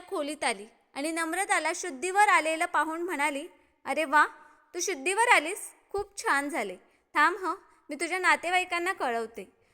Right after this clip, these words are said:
असं म्हणून नर्स वहणार इतक्यात तिच्या अंगात कुठून बळ आलं कुणास ठाऊक. तिने नर्सचा हात घट्ट पकडला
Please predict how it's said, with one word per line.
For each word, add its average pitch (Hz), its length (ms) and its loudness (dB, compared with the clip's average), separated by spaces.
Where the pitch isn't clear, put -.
असं 349 260 2
म्हणून 415 360 2
नर्स 339 360 0
वहणार 311 460 2
इतक्यात 294 380 -2
तिच्या 359 260 -2
अंगात 311 340 2
कुठून 320 340 -8
बळ 311 160 4
आलं 320 300 4
कुणास 277 460 -6
ठाऊक. 233 180 -8
तिने 339 220 0
नर्सचा 339 500 2
हात 339 300 4
घट्ट 349 360 -4
पकडला 254 640 -2